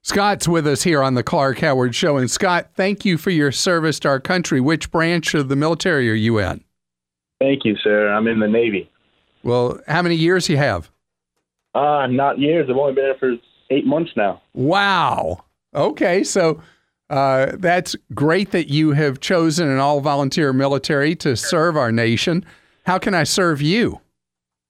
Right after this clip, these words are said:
Speaker 2: Thank you, Clark. Well, I'm one of them, uh, one of the many few young men who is already stressing about my retirement at my age of twenty, and I just honestly do not know where to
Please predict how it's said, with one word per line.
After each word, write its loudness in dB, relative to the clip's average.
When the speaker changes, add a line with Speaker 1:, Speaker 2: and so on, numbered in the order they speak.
Speaker 2:
Thank 0
you, 0
Clark. 2
Well, 2
I'm 0
one 0
of 2
them, 0
uh, 2
one 0
of 2
the 0
many 0
few 2
young 0
men 2
who 2
is 0
already 2
stressing -2
about 2
my 0
retirement 0
at -2
my 0
age 0
of -2
twenty, -2
and 2
I 2
just -4
honestly 0
do -2
not 0
know 2
where 0
to -2